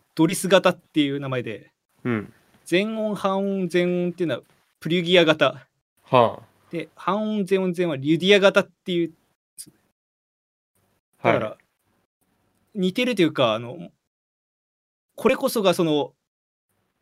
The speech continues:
Speaker 1: 古代ギリシャ旋法の元になった形。
Speaker 2: はいはいはいはい。
Speaker 1: ド-、ドリスっていうのは、まあ、後ドリアになって、プリュギアがフリギアになって、リュディアがリディアになったみたいな。
Speaker 2: うん。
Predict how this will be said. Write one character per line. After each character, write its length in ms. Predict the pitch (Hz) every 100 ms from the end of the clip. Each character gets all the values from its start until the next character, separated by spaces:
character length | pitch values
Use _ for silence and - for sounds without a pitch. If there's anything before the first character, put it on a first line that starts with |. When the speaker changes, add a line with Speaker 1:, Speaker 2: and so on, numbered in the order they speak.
| _ _ -
Speaker 1:
古 120 | 214
代 140 | 202 156
ギ 100 | 170
リ 80 |
シ 80 | 175
ャ 40 | 202
旋 180 | 196
法 80 | 170
の 60 | 139
元 260 | 156 196
に 100 | 196
な 100 | 202
っ 40 | 196
た 400 | - 101 - - _ _ _ _ _ -
形。 520 | - 156 151 117 - _ _ _ _ _ -
Speaker 2:
は 140 | 147
い 40 | 131
は 40 |
い 40 |
は 60 | 120
い 180 | 113 110
は 60 | 104
い。 20 |
Speaker 1:
ド-、 40 | -
ド 100 | 185
リ 120 | 226
ス 120 | -
っ 20 | 190
て 80 |
い 0 |
う 20 | 185
の 80 |
は、 280 | 170 127 - _ _ _ _ _ 175
ま 100 | 175
あ、 20 |
後 140 | 156
ド 120 | 156
リ 140 | 156 131
ア 20 |
に 80 | 120
な 80 | 107
っ 40 |
て、 320 | _ 110 - _ -
プ 80 | 170
リ 100 | 180
ュ 20 |
ギ 120 | 175
ア 40 | 170
が 100 | 160
フ 160 | 160
リ 100 | 160
ギ 160 | 143 143
ア 40 |
に 60 | 143
な 80 | 139
っ 40 |
て、 220 | - 113
リ 140 | 127 156
ュ 20 |
デ 80 | 147
ィ 80 |
ア 40 | 117
が 180 | 113 - -
リ 160 | 147 139
デ 100 | 127
ィ 40 |
ア 20 |
に 80 | 117
な 60 | 113
っ 20 |
た 120 | 107
み 80 | 110
た 80 | 98
い 80 |
な。 120 | - _ _ _ _ _ _ 117
Speaker 2:
う 60 |
ん。 180 | 110 92